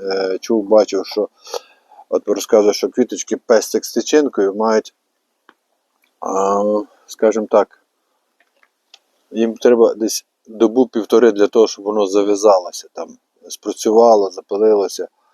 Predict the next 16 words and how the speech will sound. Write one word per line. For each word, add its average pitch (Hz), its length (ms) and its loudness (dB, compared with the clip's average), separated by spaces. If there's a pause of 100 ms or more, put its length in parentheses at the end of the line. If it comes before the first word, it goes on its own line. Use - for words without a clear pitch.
(340)
А 95 220 -4
за 101 120 -2
рахунок 107 320 -2
цього 113 180 4
препарату 123 540 2
воно 110 180 -6
чуть-чуть - 320 -14
прискорюється 92 720 -6
цей 95 180 -6
процес, 113 580 0 (140)
і 92 240 -12
запилення 101 520 -4
проходить, 107 600 -2 (420)
і 95 60 -18
зав'язування 101 640 -2
плодів. - 460 -16